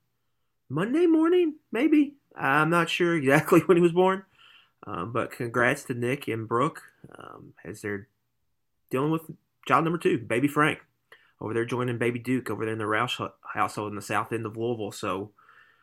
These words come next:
we're gonna be out without him today. And so we're gonna do things a little different this week. It's the bye week.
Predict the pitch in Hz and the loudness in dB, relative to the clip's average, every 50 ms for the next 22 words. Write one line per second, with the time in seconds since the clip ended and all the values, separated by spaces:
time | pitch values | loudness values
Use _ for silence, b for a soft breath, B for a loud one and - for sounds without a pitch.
0 | b b b b - - 127 180 247 294 285 285 269 269 262 247 202 165 - 175 | b b b b -8 0 2 4 4 6 6 8 8 8 8 8 6 2 2 2
1 | - 262 220 202 190 151 120 107 101 90 - - _ _ _ - 98 113 123 117 | 4 4 6 6 4 2 2 0 -2 -4 -8 -14 _ _ _ -12 -10 -10 -8 -8
2 | - - 160 147 139 135 135 123 120 113 123 - _ _ _ _ _ _ _ _ | -4 0 2 4 6 6 6 4 2 0 -2 -8 _ _ _ _ _ _ _ _
3 | _ _ _ _ _ _ _ - 156 202 214 208 233 226 226 220 214 214 208 190 | _ _ _ _ _ _ _ -4 -2 -2 -2 -2 -2 0 0 0 0 0 0 -2
4 | 185 185 190 170 135 147 - - - 90 - - 95 - - 87 82 82 - - | 0 0 0 0 2 0 0 0 -4 -10 -12 -12 -14 -14 -14 -12 -14 -12 -14 -16
5 | - - - 92 - - - 160 180 196 208 196 202 202 202 202 196 - - | -16 -10 -10 -10 -2 4 8 8 10 10 10 8 6 4 4 0 -2 -8 -14